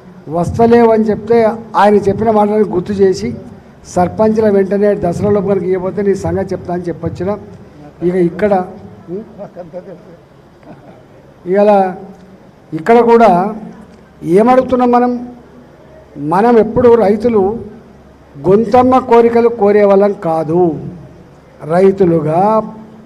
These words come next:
ఆనాడు ఆ పార్టీ మేనిఫెస్టోలో పెట్టిన ప్రకారంగా, ప్రజాక్షేత్రంలో హామీ ఇచ్చిన ప్రకారంగా, వాళ్ళ నాయకుల సమక్షంలో ఇది గొప్పగా చెప్పింది కాబట్టి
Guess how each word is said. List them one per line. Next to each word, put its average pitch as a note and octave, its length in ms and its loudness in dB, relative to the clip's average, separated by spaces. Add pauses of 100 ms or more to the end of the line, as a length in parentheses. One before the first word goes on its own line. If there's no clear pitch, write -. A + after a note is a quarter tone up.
(500)
ఆనాడు F3+ 540 2 (540)
ఆ - 20 6 (160)
పార్టీ F3 400 -2 (260)
మేనిఫెస్టోలో G3+ 600 -2 (100)
పెట్టిన - 220 -4 (100)
ప్రకారంగా, D#3+ 540 -6 (920)
ప్రజాక్షేత్రంలో A3 760 4 (120)
హామీ G#3+ 320 4
ఇచ్చిన A3 200 2 (100)
ప్రకారంగా, F3 540 -2 (880)
వాళ్ళ G3+ 180 4 (160)
నాయకుల A3+ 320 2 (160)
సమక్షంలో A#3 480 0 (100)
ఇది G#3+ 180 -4
గొప్పగా A3+ 380 0
చెప్పింది G#3+ 380 0
కాబట్టి D#3 320 -6